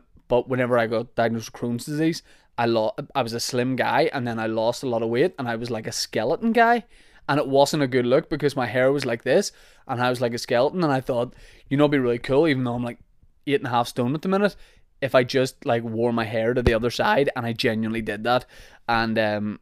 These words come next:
maybe I'll post a photo of that. I mean, I think it is still on my Instagram, and, uh, yeah, I look like a dead guy, and, and that's not the look you kinda wanna go for.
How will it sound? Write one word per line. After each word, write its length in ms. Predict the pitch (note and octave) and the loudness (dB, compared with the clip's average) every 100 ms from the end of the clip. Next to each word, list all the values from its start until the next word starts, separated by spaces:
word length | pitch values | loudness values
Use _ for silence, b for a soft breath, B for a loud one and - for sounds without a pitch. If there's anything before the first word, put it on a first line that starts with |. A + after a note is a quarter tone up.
| _ | _
maybe 220 | A#2+ A#2 A2 | -4 0 0
I'll 60 | |
post 300 | - A2+ - | 0 -4 -6
a 40 | A2 | -8
photo 280 | A2 A2 | -6 -4
of 100 | A2 | -2
that. 160 | A#2 - | 0 -2
I 40 | |
mean, 180 | A#2+ G#2+ | -4 -6
I 20 | |
think 220 | G#2+ A2+ G#2 | -6 -6 -6
it 80 | |
is 100 | G2 | -8
still 200 | - G#2+ | -8 -8
on 80 | G#2 | -6
my 140 | G2+ G2+ | -8 -10
Instagram, 540 | A#2 - A2+ G#2 A#2 b b b b b A#2+ | -12 -8 -6 -4 -8 b b b b b -2
and, 240 | A2+ A2+ | 0 2
uh, 160 | A2 G#2+ | 0 0
yeah, 180 | B2 A#2+ | 2 4
I 60 | C3 | 4
look 180 | C#3 | 4
like 120 | B2+ A2 | 0 -4
a 40 | |
dead 380 | - G2+ A2 C3 | -6 -4 -2 4
guy, 360 | D#3 E3+ E3 - | 6 6 4 0
and, 320 | A2+ A2 A#2 | -2 -2 -2
and 220 | G#2+ A#2+ | -2 2
that's 200 | A#2+ C3 | 2 2
not 500 | D3+ C3 A#2+ A#2+ - | -2 0 0 -2 -4
the 80 | - | -6
look 340 | A#2 A2+ - C3 | -2 -4 -6 -10
you 60 | |
kinda 260 | - A#2+ A2+ | -4 -4 -4
wanna 200 | A2+ A2+ | -6 -4
go 180 | A2+ A#2+ | -4 -2
for. 320 | - D#3 | 4 4